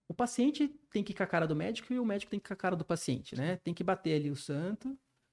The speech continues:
e, e, e tem que ter esse entendimento, né? Do que o médico pode che-, fazer por você e o,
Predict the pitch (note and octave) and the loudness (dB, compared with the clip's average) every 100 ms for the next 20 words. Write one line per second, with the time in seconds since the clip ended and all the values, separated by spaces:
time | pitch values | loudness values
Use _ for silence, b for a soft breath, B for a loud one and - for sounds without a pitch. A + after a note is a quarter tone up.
0 | _ _ _ - D3 D3+ D3+ D3 C#3 C3+ | _ _ _ -4 2 4 4 4 4 4
1 | C3 B2+ B2+ - _ _ _ _ _ _ | 2 0 -4 -10 _ _ _ _ _ _
2 | _ _ _ _ _ C#3+ D3+ E3+ E3 C#3+ | _ _ _ _ _ 0 2 2 0 -2
3 | E3+ E3+ E3+ G#3+ G#3 B3 B3 C4+ F#4+ G3 | -2 0 0 0 0 2 2 2 4 2
4 | C3 B2 B2+ _ - B2+ C3 C#3+ D3+ B2 | 2 -4 -6 _ -8 -4 0 0 0 -2
5 | - B2+ C#3 - E3+ F#3 C#3+ - C3+ C3+ | -8 -4 -4 2 2 4 2 0 -2 0
6 | D3 C#3 - C#3 C3 C#3+ D#3 - C#3+ F3+ | 0 -6 -6 -6 -4 -4 -6 0 4 6
7 | C4+ - F3+ | 4 2 0